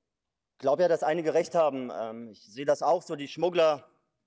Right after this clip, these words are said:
das sind böse Menschen, die aus falschen Beweggründen mit krimineller Energie Menschen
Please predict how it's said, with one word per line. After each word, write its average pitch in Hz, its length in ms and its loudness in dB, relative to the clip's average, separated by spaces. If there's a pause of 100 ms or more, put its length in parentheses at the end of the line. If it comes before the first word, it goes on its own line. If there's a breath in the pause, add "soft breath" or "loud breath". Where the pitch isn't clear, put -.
(340)
das 143 220 0
sind 147 360 -2
böse 170 280 0
Menschen, 180 600 -2
die 143 420 -8 (540)
aus 127 640 0 (600)
falschen 160 840 -4 (640)
Beweggründen 160 960 -4 (360)
mit 139 180 -6
krimineller 180 460 2
Energie 156 360 -4
Menschen 175 600 -4